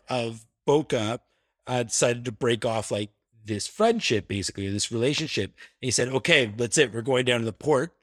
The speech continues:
And they walked down to the port, and he said, "The first ship that comes into the port, whatever flag it's flying on the back, that's, that's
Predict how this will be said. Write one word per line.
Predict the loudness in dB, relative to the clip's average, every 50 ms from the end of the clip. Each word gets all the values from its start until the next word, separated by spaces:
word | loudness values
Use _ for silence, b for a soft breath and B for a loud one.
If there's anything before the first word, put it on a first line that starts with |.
| _ _ _ _ _ _ -8
And | -6
they | -2
walked | 0 0 0 2 2
down | 2 0
to | 0
the | -2
port, | -6 -4 -4 -2 -2 -2 -4 -6 -6
and | -6
he | -4 -2
said, | -2 0 -2 -2 -4 -8 -14 _
"The | -14 -12
first | -6 -2 0 2 2 2
ship | 2 0 0
that | -2 -4 -2
comes | -2 -2 -2 -2 -4
into | -4 -2
the | -2 -4 -4
port, | -4 -2 -2 -2 -2 -2 -6 _ -4
whatever | 0 2 2 2 2 2 0 -2
flag | -2 -2 -2 0 0 0 0
it's | -2 -4 -2
flying | -2 -2 0 0 0
on | -2 -2 -2
the | -2
back, | -4 -4 -4 -2 -4 -6 _ _ _ _ _ _
that's, | -6 -4 -4 -4 -6 -8 -8 -6
that's | -4 -4 -4 -4 -4 -6 -8 -8 -10